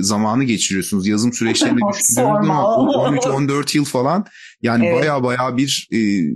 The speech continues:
Speaker 1: çok önemli
Speaker 2: Hayatımın
Speaker 1: çalışma.
Speaker 2: on beş yılı. <laughs>
Speaker 1: Evet, evet, çok önemli bir zaman dilimi ve çok önemli bir emek. Şimdi siz,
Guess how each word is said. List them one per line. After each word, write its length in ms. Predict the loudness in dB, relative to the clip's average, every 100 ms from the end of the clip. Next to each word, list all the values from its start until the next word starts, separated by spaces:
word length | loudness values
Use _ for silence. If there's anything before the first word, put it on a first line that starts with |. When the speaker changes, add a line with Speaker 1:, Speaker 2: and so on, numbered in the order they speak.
| -6 -14 _ -4
Speaker 1:
çok 160 | 0
önemli 120 | 2
Speaker 2:
Hayatımın 420 | 2 0 0 0 0
Speaker 1:
çalışma. 360 | 2 2 2
Speaker 2:
on 60 | 0
beş 180 | -4 -6
yılı. 340 | -4 -4 -2 -2
<laughs> 100 | 0
Speaker 1:
Evet, 280 | 0 0 0
evet, 180 | -2
çok 200 | 0 0
önemli 360 | 0 0 0 0
bir 40 |
zaman 420 | 0 -2 -2 -4 -2
dilimi 180 | -2 -2
ve 80 |
çok 200 | -2 -2
önemli 380 | 0 0 0 0
bir 80 | -2
emek. 380 | -2 -4 -6 -14 _ -20 -20 _ _ -4
Şimdi 440 | 0 2 2 0
siz, 400 | 0 0 0 -4